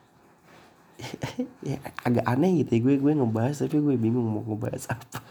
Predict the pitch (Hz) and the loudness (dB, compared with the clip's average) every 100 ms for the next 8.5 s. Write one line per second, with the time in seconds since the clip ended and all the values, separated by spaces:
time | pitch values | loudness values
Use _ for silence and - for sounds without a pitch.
0 | - - - - - _ _ _ _ _ | -8 -6 -6 -8 -18 _ _ _ _ _
1 | - - - - 220 208 185 151 127 - | -20 -18 -16 -12 -10 -6 -6 -8 -14 -20
2 | - _ - - - - - - - - | -20 _ -16 -4 -2 0 -2 -6 -12 -16
3 | - - - - - - - - - - | -12 -10 -10 -10 -14 -14 -16 -18 -20 -20
4 | - - - - - - - - _ _ | -16 -18 -18 -20 -20 -20 -20 -20 _ _
5 | 196 - _ _ - - - - - _ | -20 -20 _ _ -20 -20 -20 -20 -20 _
6 | - 143 190 190 - 131 131 143 - - | 0 2 4 0 -6 -2 2 2 0 -4
7 | 117 113 120 - 110 107 - - - - | -2 -2 -4 -4 -2 -2 -4 -12 -16 -16
8 | - 117 110 101 | -4 0 2 0